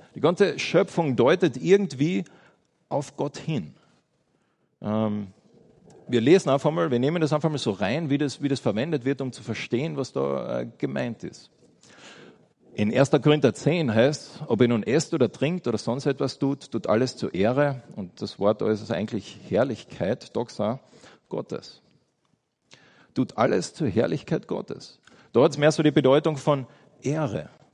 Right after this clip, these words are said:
von, von Ansehen, von, von, äh, tut alles für den Namen Gottes.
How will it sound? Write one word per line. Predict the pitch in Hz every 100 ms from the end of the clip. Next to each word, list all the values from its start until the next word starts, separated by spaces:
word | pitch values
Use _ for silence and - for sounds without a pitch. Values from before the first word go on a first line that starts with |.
| _ _
von, | - 110 -
von | - 110
Ansehen, | 127 151 165 - 101 82 85
von, | - 107 104 107
von, | 104 110 101 101 101
äh, | 95 104 104
tut | 139 -
alles | 127 135
für | -
den | 123 113
Namen | 107 131 156 101 85 - 104
Gottes. | 113 110 85 -